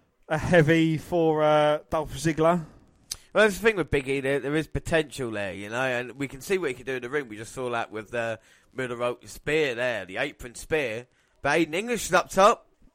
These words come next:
Speaker 1: Big E moves out of the way. Aiden English rolls through. Blind tag by Kofi.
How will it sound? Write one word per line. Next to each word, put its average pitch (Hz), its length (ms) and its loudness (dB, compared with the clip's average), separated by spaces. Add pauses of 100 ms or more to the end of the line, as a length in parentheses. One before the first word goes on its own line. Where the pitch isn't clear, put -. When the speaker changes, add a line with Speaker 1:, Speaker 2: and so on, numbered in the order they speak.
Speaker 1:
Big 156 160 4
E 165 80 6
moves 160 260 8
out 160 120 10
of 156 60 6
the 151 80 8
way. 160 400 8
Aiden 156 160 4
English 151 320 4
rolls 160 320 6
through. 160 460 6 (380)
Blind 165 320 6
tag 165 260 2
by 151 220 4
Kofi. 160 640 4